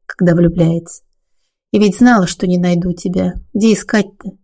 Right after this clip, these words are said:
Приехала, ни знакомых, ни денег. С поезда сошла с двумя гривенами в кармане. На извозчика до театрального агентства не хватило. Пешком через полгорода шлёпала.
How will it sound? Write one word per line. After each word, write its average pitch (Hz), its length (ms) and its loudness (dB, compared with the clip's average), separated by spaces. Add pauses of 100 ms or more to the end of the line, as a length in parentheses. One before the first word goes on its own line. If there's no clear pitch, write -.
Приехала, 202 540 0
ни 175 140 2
знакомых, 175 640 -2
ни 170 100 0
денег. 190 480 -2 (280)
С - 120 -20
поезда 226 380 0
сошла 196 420 0
с 190 60 -4
двумя 190 320 2
гривенами 175 560 0
в - 80 -18
кармане. 175 580 -4 (640)
На 196 140 2
извозчика 190 560 0
до 180 160 -4
театрального 180 640 0
агентства 180 420 -2
не 170 140 0
хватило. 175 680 -4 (320)
Пешком 190 440 0
через 185 460 -6 (100)
полгорода 175 580 0
шлёпала. 185 560 -2